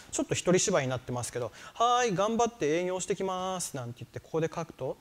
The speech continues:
それも反映されてウェブサイトにも反映されます。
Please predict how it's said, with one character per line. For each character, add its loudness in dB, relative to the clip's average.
そ -6
れ 2
も 0
反 -8
映 -6
さ -8
れ -6
て 0
ウ -6
ェ -2
ブ -4
サ -6
イ -2
ト -10
に -6
も -4
反 -10
映 -4
さ -8
れ -10
ま -12
す。 -12